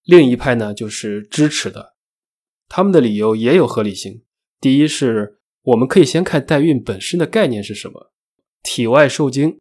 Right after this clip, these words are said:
形成胚胎之后，植入代孕母亲的子宫里，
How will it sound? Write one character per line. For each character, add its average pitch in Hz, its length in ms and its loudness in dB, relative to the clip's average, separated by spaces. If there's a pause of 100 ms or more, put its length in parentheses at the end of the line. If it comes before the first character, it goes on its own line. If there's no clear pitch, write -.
形 131 340 -4
成 127 220 -2
胚 151 160 -2
胎 156 160 0
之 160 140 -2
后， - 340 -2 (100)
植 - 220 -6
入 139 320 0
代 123 200 2
孕 127 200 0
母 101 160 -6
亲 127 160 -8
的 127 80 -4
子 101 240 -10
宫 123 220 -2
里， - 240 -8